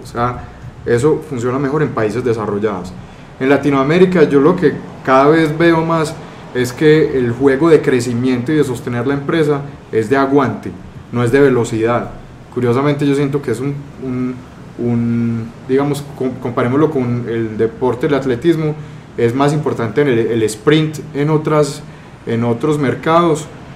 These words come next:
que aquí en Latinoamérica. Aquí es más importante ser capaz de correr la maratón, porque son mercados mucho más lentos, la adopción de tecnología es un poquito más lenta.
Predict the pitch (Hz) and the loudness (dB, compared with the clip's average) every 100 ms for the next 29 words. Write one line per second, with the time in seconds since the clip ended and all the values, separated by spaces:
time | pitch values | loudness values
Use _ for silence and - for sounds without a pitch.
0 | - - - - 123 120 123 139 143 151 | -20 -20 -18 -2 0 2 0 0 2 2
1 | 151 147 147 139 117 139 139 113 117 101 | 4 4 4 -2 -2 -2 -2 -4 -4 -2
2 | 131 135 143 - 131 135 113 110 127 139 | 0 0 0 0 0 0 -2 0 0 -2
3 | 107 - 123 104 - - - - - - | -2 -4 -4 -4 -6 -12 -12 -14 -14 -14
4 | - - 117 120 127 131 - 151 143 147 | -10 -6 -2 0 0 0 2 4 4 2
5 | 151 147 139 151 156 151 - 156 151 143 | 0 0 2 4 4 2 2 4 6 4
6 | 131 113 113 104 - 120 131 135 117 117 | 4 2 0 -2 -2 0 2 2 0 0
7 | 113 110 120 127 135 131 127 131 127 127 | 0 0 -2 -2 -2 0 0 0 -2 0
8 | 139 160 151 143 156 143 | 0 2 2 0 0 0